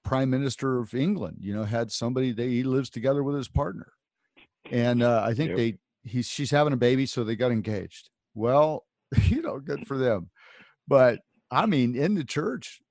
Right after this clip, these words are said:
Speaker 1: and outside the church, it seems like, well, we're just living together because we know that we're connected and, and we think this is gonna be good, and we're just trying it out. Conceptually, sounds like, well,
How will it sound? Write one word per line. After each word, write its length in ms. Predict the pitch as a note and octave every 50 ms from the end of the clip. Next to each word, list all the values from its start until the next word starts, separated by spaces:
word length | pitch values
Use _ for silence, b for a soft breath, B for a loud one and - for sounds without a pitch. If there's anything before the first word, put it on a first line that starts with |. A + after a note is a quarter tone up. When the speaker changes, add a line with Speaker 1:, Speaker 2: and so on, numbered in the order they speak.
| _ -
Speaker 1:
and 120 | B2 C3
outside 360 | C#3 D#3 G3 - - C#3 A#2
the 120 | G#2+ G2 F#2+
church, 400 | - - A2 G#2 G#2 G#2+ - C3+
it 120 | A#2 -
seems 340 | - - - F3+ G3+ G3+ E3
like, 240 | B2+ A2+ A2 A2+ A2+ -
well, 180 | C3+ C#3+ D#3 D#3+
we're 120 | D3 D3+
just 180 | D3+ D#3+ B2+ B2+
living 360 | C3 C3+ D#3 F3 F#3 F3+ E3+
together 420 | C3+ A#2 F#2+ G#2+ F#2+ F#2 F#2+ G#2 G#2+
because 640 | G#2 A#2 A2 - - - C3+ C3 B2 A#2 - - B2+ F3
we 220 | C#3 B2 C3 C3+ B2+
know 420 | C3 C3+ C#3+ D3+ D#3 D#3+ E3 D#3
that 240 | A2+ C3+ D3+ - C#3
we're 260 | C#3+ D3 C#3+ C#3+ C#3+
connected 640 | - - D3 C3+ B2 A#2 A#2 - - A#2+ A2 G#2 G#2+ _ _ _ _ _ _ _ _ _ _ _ _ _ _ _
and, 360 | - C3+ C3 C3 C3 C3 C3 - _ -
and 180 | D3+ C3+ C3+ C3+
we 140 | C3 C3 A#2+
think 400 | - - - - E3 E3 D3+ -
this 220 | - D#3+ A#2+ -
is 100 | C3+ B2
gonna 180 | - C#3+ C#3 C3+
be 120 | B2 C3 A#2
good, 400 | - - G#2+ G#2 G#2 G#2 G#2 - _ _ _
and 240 | - B2 A#2+ B2 B2+
we're 180 | B2 B2 B2+ A#2+
just 360 | G#2 - B2+ A#2+ A2 - - _ _ _ _ _ _ _ _ _ _ -
trying 480 | - - - A#2+ A#2+ A#2 A2+ G#2+ G#2
it 80 | G2 F#2+
out. 300 | G#2 F#2+ E2 D#2 - - _ _ _ _ _ _ _ _ _ _ _ _ _ _ _ _ _ _ _ _ -
Conceptually, 600 | C3+ C3 B2 - - A3 C4 - - C3 A2+ A2+ F#2+ - _ _ _ _ _ _ _ _ _ _ _ _
sounds 500 | - - - B2 C3 D#3 F#3+ G3+ C3 A#2+
like, 180 | A#2 G#2+ G#2 - -
well, 380 | G2 - - F3+ F3 - -